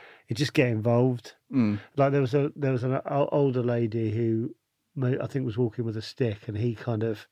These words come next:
Speaker 1: sort of led her to the front, and she was very unwilling to be led to the front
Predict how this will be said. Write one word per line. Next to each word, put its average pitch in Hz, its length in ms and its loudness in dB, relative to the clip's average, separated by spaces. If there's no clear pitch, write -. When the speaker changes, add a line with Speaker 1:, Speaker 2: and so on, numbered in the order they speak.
Speaker 1:
sort - 260 -4
of 117 100 2
led 120 320 4
her 120 220 2
to - 140 -12
the 110 80 -4
front, 110 540 0
and 107 120 -8
she 120 120 -4
was 107 100 -2
very 110 300 2
unwilling 104 680 -2
to 107 100 -8
be 101 100 -4
led 107 260 -4
to - 80 -14
the 101 100 -10
front 101 440 -6